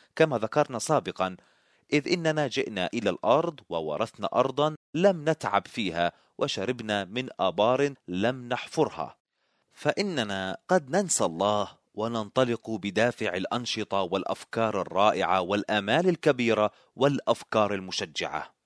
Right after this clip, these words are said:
وما أعنيه يا أحبائي هو أننا لا نريد أن نفعل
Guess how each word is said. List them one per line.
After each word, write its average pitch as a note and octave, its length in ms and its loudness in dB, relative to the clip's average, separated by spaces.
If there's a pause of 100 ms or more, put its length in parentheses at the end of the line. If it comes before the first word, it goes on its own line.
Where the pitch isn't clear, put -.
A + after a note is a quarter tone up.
(520)
وما G#2+ 360 2
أعنيه F2 520 -4
يا F#2+ 200 0
أحبائي E2+ 680 -4 (460)
هو B2+ 120 6
أننا C3+ 720 2
لا A#2+ 400 4
نريد E3 420 -4
أن G#2+ 240 0
نفعل F#2+ 440 0